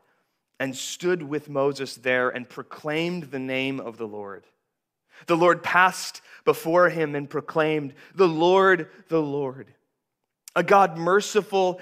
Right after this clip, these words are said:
and gracious, slow to anger and abounding in steadfast love and faithfulness, keeping steadfast love for thousands, forgiving iniquity and transgression and sin, but who will by no means clear the guilty,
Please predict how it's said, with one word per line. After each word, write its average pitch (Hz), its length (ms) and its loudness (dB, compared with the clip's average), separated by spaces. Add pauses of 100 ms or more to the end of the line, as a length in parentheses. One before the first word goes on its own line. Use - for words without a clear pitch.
(120)
and 156 220 -2
gracious, 143 760 -4 (160)
slow 196 640 0
to 208 260 -6
anger 165 500 -4 (140)
and 170 140 0
abounding 185 760 -2
in 165 160 -10
steadfast 147 760 -8
love 127 220 -2
and 117 140 -12
faithfulness, 107 800 -16 (340)
keeping 196 380 -2
steadfast 190 760 -2
love 143 320 -2 (140)
for 156 240 -6
thousands, 117 880 -12 (640)
forgiving 180 380 2
iniquity 180 500 -2
and 143 140 -6
transgression 151 800 -6
and 127 200 -14
sin, 156 460 -6 (220)
but 165 100 0
who 180 80 -4
will 175 140 0
by 160 160 0
no 175 240 -2
means 170 540 -10
clear 156 280 -8
the 139 100 -10
guilty, 120 520 -14